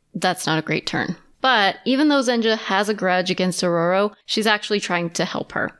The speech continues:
She leads the poachers in circles for a while, and when they get close enough, she calls out to Ororo to run.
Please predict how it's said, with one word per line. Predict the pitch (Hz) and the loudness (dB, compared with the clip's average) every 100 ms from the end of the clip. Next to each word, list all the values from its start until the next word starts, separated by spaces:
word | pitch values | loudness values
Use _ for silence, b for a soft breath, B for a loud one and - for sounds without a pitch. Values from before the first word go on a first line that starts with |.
| - | -6
She | - 208 | -2 0
leads | 226 233 | 0 0
the | 254 | -2
poachers | 247 226 208 214 196 | -4 -2 -2 0 -2
in | - 185 | 0 -2
circles | - - 208 - 226 220 | 0 0 0 0 0 0
for | - 214 | 0 0
a | 196 | 2
while, | 190 190 190 233 - - | 2 2 2 0 -2 -2
and | 190 190 190 | 0 2 0
when | 196 180 | 0 0
they | |
get | 175 - | -2 -6
close | - - 339 320 | -8 0 0 2
enough, | 254 196 190 - B B | 0 2 0 -4 B B
she | - | -6
calls | 214 - 220 226 | -4 0 0 2
out | 202 185 | 2 0
to | - 202 | 0 0
Ororo | 180 175 175 175 | 2 2 2 0
to | 175 180 | -2 -2
run. | 165 165 - - | -2 -2 -4 -10